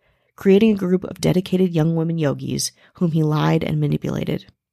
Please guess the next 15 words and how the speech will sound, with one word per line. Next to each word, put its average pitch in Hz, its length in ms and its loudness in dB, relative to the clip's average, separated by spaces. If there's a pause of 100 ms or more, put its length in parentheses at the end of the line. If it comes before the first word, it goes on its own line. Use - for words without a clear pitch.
(200)
Some 214 160 4
of 240 60 4
these 247 200 0
women 185 220 4
he'd 165 180 -2
date 160 280 0
or 143 120 -6
have 143 140 -4
sex - 320 -2
with 156 240 -4
under 151 140 -6
the - 80 -4
guise 143 320 -2
of 147 80 -8
mentorship, 151 640 -2